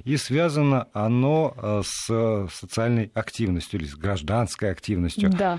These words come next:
Speaker 1: В Москве, по крайней мере, запущено мобильное приложение.
Speaker 2: Ну, приложение это запущено, на самом деле, ещё в конце лета, но и с конца лета у него уже шестьдесят тысяч активных помощников Москвы. Помощник Москвы именно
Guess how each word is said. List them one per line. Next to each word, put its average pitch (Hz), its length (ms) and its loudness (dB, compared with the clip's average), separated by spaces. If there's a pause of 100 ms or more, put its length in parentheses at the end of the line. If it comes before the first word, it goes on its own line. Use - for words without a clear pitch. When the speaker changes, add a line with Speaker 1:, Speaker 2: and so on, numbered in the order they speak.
(160)
Speaker 1:
В 107 120 2
Москве, 139 440 2
по 156 120 0
крайней 156 340 2
мере, 117 260 2
запущено 120 600 0
мобильное 104 440 2
приложение. 107 520 0
Speaker 2:
Ну, 78 100 -6
приложение 262 540 2
это 214 140 -2
запущено, 214 720 0
на 202 140 0
самом 202 220 0
деле, 190 180 0
ещё 196 140 -2
в - 60 -8
конце 214 360 -2
лета, 247 420 0
но 233 420 2
и 202 400 0
с - 160 -10
конца 214 340 0
лета 226 340 0
у 208 40 0
него 196 260 2
уже 190 280 0
шестьдесят 190 720 -2 (420)
тысяч 277 480 2
активных 196 560 0
помощников 185 640 0
Москвы. 202 320 0
Помощник 208 460 -2
Москвы 196 320 0
именно 196 200 0